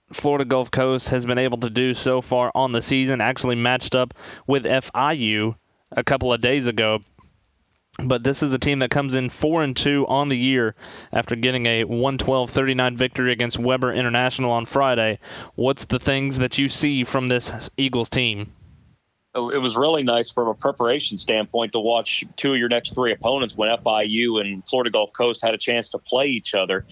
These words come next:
Speaker 2: and they try to do that most years in the non-conference.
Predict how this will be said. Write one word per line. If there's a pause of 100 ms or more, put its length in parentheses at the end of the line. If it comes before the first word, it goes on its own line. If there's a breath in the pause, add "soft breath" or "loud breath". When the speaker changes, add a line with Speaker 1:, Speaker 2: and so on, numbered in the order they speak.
(260 loud breath)
Speaker 2:
and
they
try
to
do
that
most
years
in
the
non-conference.